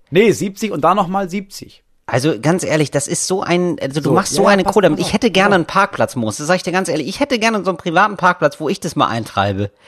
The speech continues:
Speaker 2: Das ist ja, da brauchst du ja nur einen Parkplatz, da hast du gewonnen. Muss ja gar nicht mehr arbeiten.
Speaker 1: <laughs> Das wär genial, wenn du so einen Pa-, also Parkplatz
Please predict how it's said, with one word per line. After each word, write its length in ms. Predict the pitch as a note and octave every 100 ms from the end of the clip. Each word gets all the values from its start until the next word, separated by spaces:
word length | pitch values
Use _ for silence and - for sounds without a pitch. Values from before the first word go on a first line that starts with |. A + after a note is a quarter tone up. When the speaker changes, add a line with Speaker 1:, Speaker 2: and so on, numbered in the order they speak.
| -
Speaker 2:
Das 120 | E3
ist 140 | A#3 A3+
ja, 40 |
da 80 | F3+
brauchst 200 | G#3+ -
du 40 |
ja 20 |
nur 120 | E3+ D#3+
einen 140 | G#3+
Parkplatz, 340 | G#3+ A3 C3
da 60 | C3
hast 100 | E3
du 80 | D#3
gewonnen. 340 | C#3 F3 E3 - _ _ _
Muss 160 | D3+ E3
ja 100 | D#3+
gar 120 | F#3+
nicht 100 | A#2+
mehr 140 | G#2+
arbeiten. 380 | G#2+ G#2+ G2+ G#2 - - _ - -
Speaker 1:
<laughs> 60 | A3+ - C#4+ - _ _ -
Das 280 | B3 F4+
wär 100 | F3+
genial, 380 | D3+ C3+ D#3+ D#3+
wenn 80 | B2
du 80 | C3
so 80 | A#2
einen 80 |
Pa-, 200 | - D3 - -
also 240 | - C3 C3+
Parkplatz 460 | D3 F#3+ - A#2